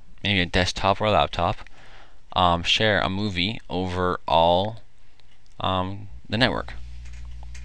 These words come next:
To do this, guys, just open up my computer, right click on your C-, main C D drive that you'd like to share,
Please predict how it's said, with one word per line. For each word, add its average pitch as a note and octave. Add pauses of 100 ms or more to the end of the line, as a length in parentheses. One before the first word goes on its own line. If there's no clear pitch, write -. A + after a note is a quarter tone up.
(420)
To -
do B2+
this, C3
guys, A#2
just G2+
open G2+
up D#2 (1300)
my F2
computer, G#2+ (2500)
right A#2+
click G#2+ (120)
on F#2
your E2
C-, -
main F#2+
C G2
D F2+
drive F2 (340)
that -
you'd E2
like D#2
to -
share, G#2+